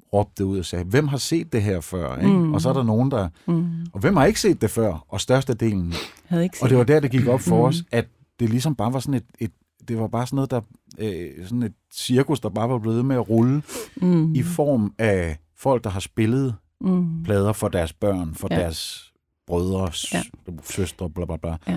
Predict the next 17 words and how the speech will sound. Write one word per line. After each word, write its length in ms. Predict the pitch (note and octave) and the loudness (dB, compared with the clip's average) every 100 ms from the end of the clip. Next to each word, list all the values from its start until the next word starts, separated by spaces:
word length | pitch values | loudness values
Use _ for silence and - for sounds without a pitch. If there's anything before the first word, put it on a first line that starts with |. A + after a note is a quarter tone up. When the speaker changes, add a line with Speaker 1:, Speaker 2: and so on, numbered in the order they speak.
| - - | -6 -14
Speaker 2:
Ja. 100 | - F#2 F2 E2+ E2+ E2+ E2 | -4 -2 -2 -2 -2 -2 -4
Speaker 1:
Øh, 60 | D#2 - _ | -6 -12 _
og, 440 | F#2+ F2+ F2 D#2 - | -2 0 -2 -6 -10
og, 420 | E2+ D#2+ D#2+ E2 | -8 -6 -6 -6
øh, 260 | C#2+ C2+ B1+ - | -8 -10 -12 -10
og 80 | |
så 100 | - | -6
den 200 | - B2 | -2 -2
fakt, 340 | A#2 A#2 A2+ - | 2 0 0 -6
at 120 | G#2 - _ - | -8 -8 _ -6
jeg 120 | G#2+ | -4
tror 220 | - G2+ | 0 0
også, 160 | G#2 - | -2 -4
at, 220 | F#2+ E2 - | -8 -8 -12
at 220 | F#2 F#2 | -12 -8
vi 200 | F#2 E2+ | -8 -6
er 180 | D#2 | -8